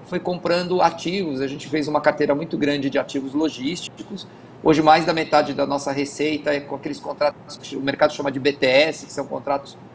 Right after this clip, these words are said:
atípicos, em que o inquilino, ele não pode sair do contrato até o término do, até o vencimento do contrato. Se ele o fizer, ele tem que pagar todo o saldo remanescente. Então,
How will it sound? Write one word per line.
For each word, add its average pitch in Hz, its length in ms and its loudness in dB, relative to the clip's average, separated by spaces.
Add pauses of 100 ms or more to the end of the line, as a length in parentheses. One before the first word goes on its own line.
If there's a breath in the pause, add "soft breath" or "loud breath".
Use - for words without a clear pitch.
atípicos, 139 840 -4 (280 loud breath)
em 170 120 0
que 190 100 2
o 190 60 6
inquilino, 190 420 2
ele 185 140 4
não 214 180 4
pode 185 540 4
sair 165 420 2
do 175 160 -8
contrato 160 560 2
até 165 180 -4
o 185 120 -2
término 170 520 -4
do, 165 360 -4 (260)
até 147 240 2
o 185 40 0
vencimento 175 440 -8
do 170 100 -10
contrato. 175 640 -2 (360 loud breath)
Se - 180 0
ele 202 140 4
o 220 40 0
fizer, 175 520 2
ele 170 120 -2
tem 180 120 -4
que - 60 -14
pagar 175 340 2
todo 233 240 0
o 240 60 -6
saldo 202 280 0
remanescente. 185 760 -4
Então, 190 280 0